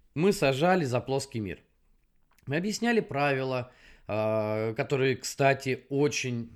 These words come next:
несложные оказались. Возможно, это было,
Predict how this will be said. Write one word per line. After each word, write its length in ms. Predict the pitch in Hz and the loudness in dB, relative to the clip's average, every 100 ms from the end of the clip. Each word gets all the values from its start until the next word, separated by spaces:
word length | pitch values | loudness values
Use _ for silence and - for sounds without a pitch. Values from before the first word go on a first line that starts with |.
| - | -8
несложные 960 | 135 131 - 135 127 110 110 104 98 - | -4 -4 0 2 2 -2 -4 -6 -8 -12
оказались. 680 | 113 131 123 117 104 107 - _ - | -6 -2 0 0 -2 -6 -12 _ -2
Возможно, 400 | 135 156 160 147 | -2 0 -2 -4
это 140 | 147 | -4
было, 400 | 135 147 123 - | 0 2 0 -6